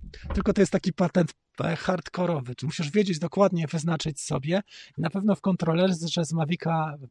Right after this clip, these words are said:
Pro można było przewiercić, też jak rozbierzesz kontroler, nie polecam rozbierania kontrolerów,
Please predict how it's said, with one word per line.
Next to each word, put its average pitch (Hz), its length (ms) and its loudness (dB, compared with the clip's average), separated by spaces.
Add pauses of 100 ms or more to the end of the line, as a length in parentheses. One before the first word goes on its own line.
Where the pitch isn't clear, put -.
Pro 185 280 2 (320)
można 175 260 -2
było 170 180 0
przewiercić, 180 1000 -2 (100)
też 220 140 2
jak 214 160 2
rozbierzesz 190 500 4
kontroler, 127 720 -2
nie 185 120 2
polecam 190 420 4
rozbierania 127 480 -4
kontrolerów, 117 680 -8